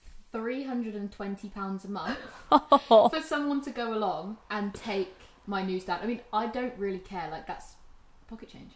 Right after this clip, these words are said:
Speaker 2: Pocket change.
Speaker 1: <laughs> No. No, but for real, men will be so happy to know that money comes out of my pocket to get those pictures down.
Speaker 2: That's actually so true.
Speaker 1: Yeah, men, like, you're, you're all gonna be so happy about that. Not that it actually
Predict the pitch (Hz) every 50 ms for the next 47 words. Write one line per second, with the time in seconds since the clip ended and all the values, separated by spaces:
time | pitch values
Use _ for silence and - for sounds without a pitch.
0 | - - - - - - 240 233 240 254 - 330 - - - 330 320 - - -
1 | 427 - - - 453 453 - - - - - - - - - - 440 - - -
2 | - - - 494 523 554 466 415 392 403 - - - - - - 247 294 320 302
3 | 214 185 202 - - - 254 247 247 269 254 202 180 175 170 - 185 185 202 214
4 | 226 233 233 240 233 220 233 226 190 214 202 196 - - - 202 190 190 185 190
5 | 190 190 - - 180 170 - - 180 175 175 170 160 170 170 156 - 180 180 175
6 | 175 165 165 165 - - 180 170 170 170 - - 160 170 165 165 - - 165 156
7 | 160 - - 175 - - - - - - - - 160 160 - - 151 147 156 -
8 | - 190 - - - 170 156 - - 170 - 101 - 202 196 202 - - - -
9 | 160 - 427 381 - - 349 - - - 208 202 202 196 - - 208 196 202 214
10 | 208 208 214 - 202 214 202 175 175 202 226 - - 208 202 214 214 196 190 226
11 | 233 220 - 208 233 262 254 247 220 190 180 170 180 - - 175 180 175 180 175
12 | 175 - 175 156 156 156 160 - 151 151 151 - 180 196 185 - - 190 175 165
13 | - - - - - - - 170 160 156 151 139 -